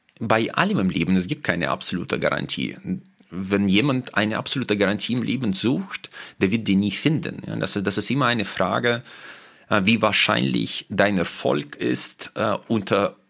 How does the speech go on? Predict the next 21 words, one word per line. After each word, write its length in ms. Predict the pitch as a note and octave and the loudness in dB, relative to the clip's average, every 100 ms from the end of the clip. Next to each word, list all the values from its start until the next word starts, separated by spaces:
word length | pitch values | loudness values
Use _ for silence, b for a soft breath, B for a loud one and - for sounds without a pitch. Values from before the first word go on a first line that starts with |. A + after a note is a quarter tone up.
| - | -2
höchster 360 | C3 B2+ - - | 2 2 0 -2
Unsicherheit. 920 | - D3+ C#3 - - - A#1 - - - | 2 2 2 0 -2 0 0 0 -6 -2
Und 320 | F#2 F#2 - | 0 0 -2
ich 100 | G2 | -6
glaube, 340 | F#2+ - A2+ A2+ | 0 2 2 0
unter 220 | G2+ - | -2 -4
höchster 460 | - C3+ - A#2+ - | -2 -2 -2 -4 -2
Unsicherheit 640 | D3 - - - A2 - | 0 0 -2 -2 -2 -2
ist 140 | - | -6
es 100 | - | -4
eine 200 | - F#2+ | -2 -2
Frage 380 | - - A2+ G2 | -2 0 0 2
der 200 | F2+ - | 0 0
Einstellung, 720 | G#2 B2 - F2+ F#2 B2+ D3+ - B B B B | 2 2 4 4 2 0 -2 -8 B B B B
wie 160 | F#2 G2 | 0 2
du 160 | G2 G#2+ | 4 4
mit, 440 | G2+ F#2+ - - | 4 2 -2 -4
mit 220 | G#2+ G2+ F#2+ | 2 4 4
den 120 | F#2 | 2
Themen 360 | - A#2+ F#2 | 2 2 2
umgehst, 720 | - D#3 G#2 - G1+ - - | 2 0 0 -2 -4 -6 -8